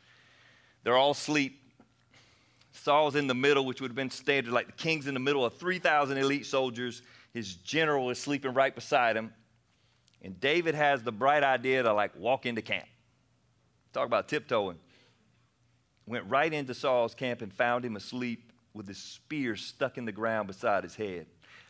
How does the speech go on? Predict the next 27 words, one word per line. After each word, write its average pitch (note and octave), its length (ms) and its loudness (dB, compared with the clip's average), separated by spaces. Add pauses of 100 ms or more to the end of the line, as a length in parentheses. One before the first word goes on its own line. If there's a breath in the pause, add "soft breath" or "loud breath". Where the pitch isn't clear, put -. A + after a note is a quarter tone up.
I D#3 80 2
always C3+ 240 0
thought B2 160 2
it G#2+ 40 2
was G2 100 -6
really G#2 240 -6
interesting. A2 260 -8
That A2+ 160 -4
spear, B2+ 360 -6
you B2+ 120 -6
know, A#2+ 100 0
that's A2+ 240 2
the G#2+ 120 -10
same B2+ 440 -4
spear A#2+ 280 -8
perhaps A#2 460 -2
that G#2 100 -8
he F#2+ 60 -10
threw A#2 320 -8
at G#2+ 100 -12
David A2+ 320 -6
multiple A2+ 360 -10
times A2+ 360 -4
and G2 100 -12
David F#2+ 300 -8
dodged A2 360 -4
it. G#2 100 -18